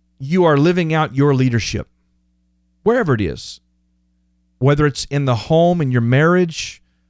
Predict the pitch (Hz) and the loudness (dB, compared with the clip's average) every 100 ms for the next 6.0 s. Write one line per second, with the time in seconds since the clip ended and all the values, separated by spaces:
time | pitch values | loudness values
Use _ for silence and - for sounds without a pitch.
0 | _ _ 110 127 170 - 160 170 160 147 | _ _ -2 0 0 0 -2 -2 0 -2
1 | 117 110 - - 175 175 175 175 170 _ | -2 -4 -4 0 0 0 -2 -4 -10 _
2 | _ _ _ _ _ _ _ 131 - - | _ _ _ _ _ _ _ -4 -2 2
3 | 180 190 - - 165 160 - 175 170 165 | 2 2 -2 -2 2 2 2 0 0 0
4 | 131 - - 156 160 147 151 156 151 - | -2 -2 -2 0 0 0 -2 -2 -2 -2
5 | 156 151 139 147 147 - 147 147 143 | -4 -2 0 0 0 -2 -2 -4 -6